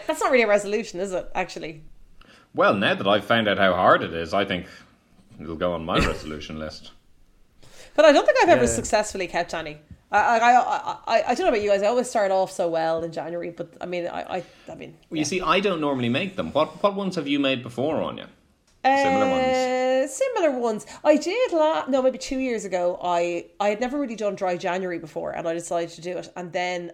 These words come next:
Speaker 1: I kind of kept it up for months. And I, well, I was, I
Speaker 2: Hmm.
Speaker 1: started having maybe a, a drink once a week or something. But I, I had, like, like,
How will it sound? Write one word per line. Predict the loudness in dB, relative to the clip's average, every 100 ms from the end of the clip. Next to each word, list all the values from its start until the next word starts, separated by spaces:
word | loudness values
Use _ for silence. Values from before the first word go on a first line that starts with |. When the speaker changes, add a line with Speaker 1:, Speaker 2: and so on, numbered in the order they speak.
| -8
Speaker 1:
I | -6 -6
kind | -6 -6 -6
of | -8 -12 _ _ _ _ _ _ -12
kept | -8 -8 -6
it |
up | -8
for | -8 -10
months. | -6 -6 -6 -10 -16 -8
And | -2
I, | -2
well, | 0 2
I | 0
was, | -2
I | -4
Speaker 2:
Hmm. |
Speaker 1:
started | -2 -2 -2
having | -6 -6
maybe | -6 -8 -8 -8
a, | -10 -14 -14 -10
a | -8
drink | -8 -10 -10
once | -12 -10
a | -10
week | -10 -10 -14
or |
something. | -14 -16 -18 -20 -20 _
But | -4 -2
I, | -2 -2
I | -2
had, | -2 -4
like, | -4 -6 -12 -20 -20 -20 _ _ _ _ _ _ _ _ _ _
like, | -6 -6 -8